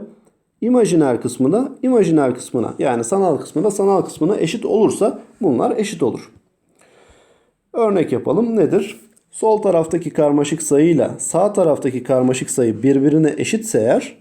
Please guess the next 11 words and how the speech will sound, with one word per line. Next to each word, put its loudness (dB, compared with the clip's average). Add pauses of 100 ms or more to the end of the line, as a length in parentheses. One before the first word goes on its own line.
bakın -2
reel 2
kısımlarını 0 (120)
hemen -2
eşit -2
olarak 0
düşüneceğim. 0 (300)
Yani 0
burada 2 (240)
C 2
eşittir -4